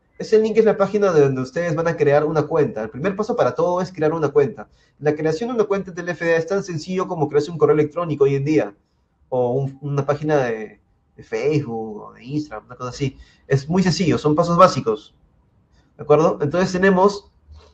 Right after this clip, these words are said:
eh, que es entrar a este link, ¿bien? Nos vamos a ver este pantallazo, esta imagen, y nosotros le vamos a dar clic a crear nueva cuenta. No sé si me, se ve mi puntero, me imagino que sí,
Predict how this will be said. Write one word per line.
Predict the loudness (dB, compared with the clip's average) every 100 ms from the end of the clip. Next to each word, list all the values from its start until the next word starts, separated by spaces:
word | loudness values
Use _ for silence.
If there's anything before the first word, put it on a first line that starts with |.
| _ _ _ _ -10 -4
eh, | -2
que | 0
es | 0
entrar | 4 8 8
a | 8
este | 4 2
link, | 0 -4
¿bien? | 2 2 2 -6 _ _ _ _ _ _
Nos | 4 6 8
vamos | 8 6 8
a |
ver | 8 6
este | 2 0
pantallazo, | 4 4 8 6 6 4 2 -8 _ _ _ _ _ _ -8
esta | -2 2
imagen, | 4 4 2 0 -2
y | -2
nosotros | 2 2 4 2
le | 2
vamos | 2
a | 2
dar | 0
clic | -2 -4 -2
a | 4 4 4
crear | 2 6 6 6
nueva | 2 0 0 2
cuenta. | 0 0 -2 -8 -12 _ _ _ _ -8
No | -6
sé |
si | -4 -4
me, | -4
se | 0
ve | 0
mi | 0
puntero, | -4 -4 0 0
me | -2
imagino | -2 -2 -2
que | -2
sí, | -8 -12